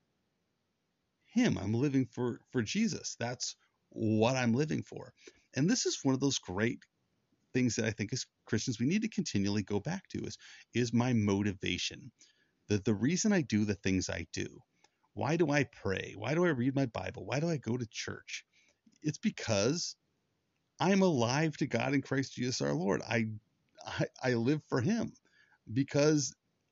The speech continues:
I died with him and I'm resurrected with him because I have newness of life. He died for me so that I might have life and that life more abundantly, and that life, uh,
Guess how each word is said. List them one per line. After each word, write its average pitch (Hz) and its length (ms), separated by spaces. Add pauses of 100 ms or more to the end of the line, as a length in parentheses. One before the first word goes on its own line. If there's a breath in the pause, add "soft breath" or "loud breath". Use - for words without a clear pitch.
(180)
I 127 160
died 127 360
with 143 180
him 170 140
and 151 80
I'm 120 240
resurrected 143 560
with 175 200
him 107 80
because 117 260
I 127 60
have 117 100
newness 143 380
of 123 120
life. 151 240
He 135 140
died 120 300
for 113 100
me 113 180
so 110 140
that 104 100
I 104 60
might 104 200
have 98 180
life 98 240 (340 loud breath)
and 117 180
that 101 200
life 101 260
more 98 180
abundantly, 90 600
and 85 120
that 82 160
life, 90 280 (480 loud breath)
uh, 90 160